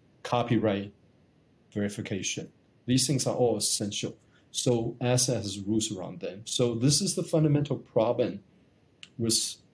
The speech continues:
the blockchain data model, the programming model, everything associated with it, even ignoring all the con-,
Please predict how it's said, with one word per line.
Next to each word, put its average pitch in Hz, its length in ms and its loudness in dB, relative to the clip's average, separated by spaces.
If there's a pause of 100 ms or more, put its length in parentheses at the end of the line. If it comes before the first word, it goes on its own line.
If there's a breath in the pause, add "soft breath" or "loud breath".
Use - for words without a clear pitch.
(200)
the 120 100 0
blockchain 104 680 0 (680)
data 120 260 4
model, 95 520 0
the 101 60 -8
programming 117 420 0
model, 92 320 -4
everything 107 340 -4
associated 101 460 -4
with 95 200 -8
it, - 140 -10 (160)
even 151 420 6
ignoring 110 540 4
all 107 260 0
the 101 100 -2
con-, 101 260 -8